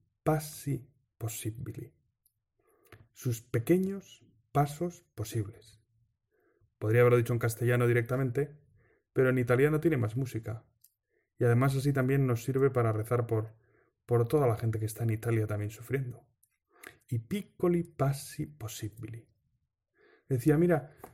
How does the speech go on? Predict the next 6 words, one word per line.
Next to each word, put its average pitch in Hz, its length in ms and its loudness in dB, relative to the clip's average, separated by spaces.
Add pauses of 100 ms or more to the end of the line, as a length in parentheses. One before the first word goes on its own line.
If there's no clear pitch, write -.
(180)
no 170 180 2
te 190 100 4
hagas 175 440 2 (340)
grandes 147 400 2
planteamientos, 135 1200 2
no, 143 400 -4